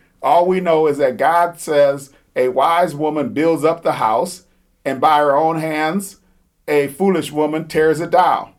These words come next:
So each person and each day, eh, when you come in contact with people, or each day when you wake up and you look at your own house and your own relationships with your family,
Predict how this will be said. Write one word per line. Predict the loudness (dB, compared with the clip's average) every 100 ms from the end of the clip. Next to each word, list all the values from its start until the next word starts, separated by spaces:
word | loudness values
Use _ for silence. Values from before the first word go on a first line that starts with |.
| _ _ _ _
So | -6 -2
each | -2 -2
person | 0 0 0 -2
and | -4 -4
each | -8 -8 0
day, | 2 2 0 -2 -16 _ -14
eh, | -14 -6
when | -4
you | -4 -8 -14 _
come | -4 -4 -4
in | -6
contact | -2 -2 0 -2 -2
with | -8 -8
people, | -8 0 0 0 -6 _ _
or | -8 -4
each | -4 -4
day | 0 0 0
when | -2
you | -4
wake | -2 -2 0
up | -2 -2
and | -4
you |
look | -2 -2 -2
at | -6
your | -4 -2
own | 0 0
house | 0 0 0
and | -2 -4
your | -2 -2
own | 0 -2 -6
relationships | -8 -2 -2 -2 -6 -10 -8 -6
with | -6 -8
your | -6
family, | -4 -2 -2 -2 -2 -4